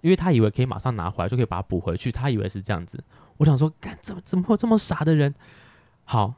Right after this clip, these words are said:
他就这样整笔钱过去，然后呢，但想当然就是男生说：“哦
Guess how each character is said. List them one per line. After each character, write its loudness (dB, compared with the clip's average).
他 2
就 2
这 2
样 2
整 2
笔 0
钱 0
过 2
去， -2
然 0
后 2
呢， -2
但 2
想 -4
当 2
然 0
就 0
是 2
男 2
生 4
说 4
：“哦 0